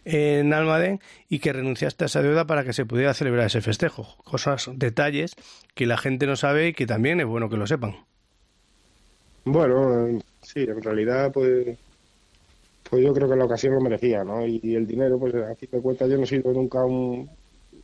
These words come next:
Speaker 2: ya, no torero, sino persona in-, interesada, materialista en este sentido, y, y bueno, pues,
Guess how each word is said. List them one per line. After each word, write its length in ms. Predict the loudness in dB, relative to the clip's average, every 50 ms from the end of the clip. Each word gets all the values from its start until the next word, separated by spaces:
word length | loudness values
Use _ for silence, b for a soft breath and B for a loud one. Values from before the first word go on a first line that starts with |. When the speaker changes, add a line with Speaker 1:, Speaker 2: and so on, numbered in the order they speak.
| _ _ _ _ _ -20 -18 -18 -20 -20 -20 _ _
Speaker 2:
ya, 260 | -2 0 2 2 2 2
no 300 | 2 2 4 4 4 4
torero, 340 | 2 2 4 4 2 2
sino 180 | 2 2 0 0
persona 440 | 0 -2 -2 -2 -2 0 2 2 2
in-, 280 | 2 0 -2 -2 -2
interesada, 480 | -4 -2 -2 -2 -4 -2 -2 -2 -2 -2
materialista 600 | -2 -2 0 0 0 2 2 0 0 0 -2 -4
en 60 | -4
este 200 | -4 -4 -4 -4
sentido, 440 | -2 -4 -2 0 0 2 2 4 2
y, 300 | 2 2 0 0 -2 -4 _ _ _ _ _ _ _ _ _ _ _ -4
y 100 | 0 2
bueno, 300 | 2 2 2 2 0 -2
pues, 240 | -4 -6 -8 -8